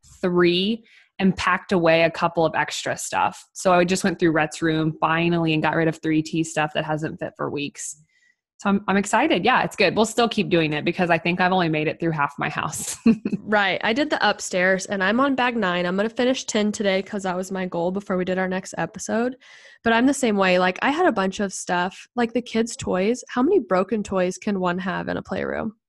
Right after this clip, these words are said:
Speaker 1: Or just pieces, pieces that you don't know where the other half of the toy is.
Speaker 2: Yeah. So I chucked all that stuff. I donated a couple bags from our closet. Um, I donated a bunch from my kitchen,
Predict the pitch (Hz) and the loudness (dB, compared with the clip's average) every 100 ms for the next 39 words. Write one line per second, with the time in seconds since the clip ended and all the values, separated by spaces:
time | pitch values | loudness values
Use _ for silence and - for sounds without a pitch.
0 | _ _ _ _ 226 214 254 - - 262 | _ _ _ _ 0 2 2 0 2 2
1 | - 110 - - - 269 269 254 - - | 2 -4 -6 -8 0 0 2 0 0 0
2 | 208 202 202 - 190 180 180 175 170 - | 2 2 2 2 2 4 4 4 2 2
3 | 165 160 - 151 170 160 160 160 151 175 | 0 0 0 -2 -2 -4 -4 -2 0 2
4 | 196 208 - - - 269 - 208 170 180 | 0 -2 -6 -18 -20 -20 -6 -2 0 -2
5 | - 233 220 285 - 277 285 269 208 202 | -4 2 2 2 0 0 2 2 2 0
6 | - 214 208 - 202 226 262 254 254 233 | -2 -2 -2 -4 -4 -2 0 0 0 -2
7 | 220 233 233 240 226 226 226 - 220 214 | -4 -6 -4 -2 0 0 -4 -6 -4 -2
8 | 202 190 190 208 226 254 - 220 180 175 | -2 -2 0 2 0 -2 -8 -6 -4 -4
9 | 165 269 - - _ - - _ _ 185 | -4 -4 -6 -20 _ -20 -20 _ _ -8
10 | 180 175 175 185 202 226 254 392 247 156 | -6 -4 -6 -4 -4 -2 -2 -2 -2 -2
11 | 202 262 220 - - 185 - 254 269 | -4 -4 -4 -6 -8 -6 -4 -2 -4